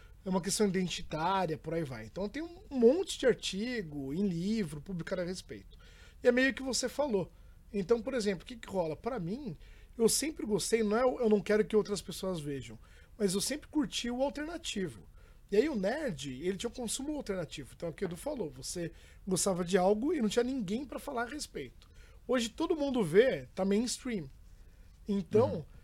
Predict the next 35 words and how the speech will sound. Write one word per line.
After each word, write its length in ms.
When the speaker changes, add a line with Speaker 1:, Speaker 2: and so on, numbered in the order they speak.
Speaker 1:
eu 140
não 100
falo, 240
"Ah, 300
antes 340
era 160
melhor". 460
Não 140
é 140
isso, 380
eu 60
acho 180
que 100
longe 460
de, 300
de 100
pensar 360
nisso, 400
mas 200
agora 360
tem 160
esse 160
Homem-Aranha 400
que 60
todo 140
mundo 200
vê, 580
e 60
que 80
todo 140
mundo 200
gosta, 640
e 60
que 80
talvez 460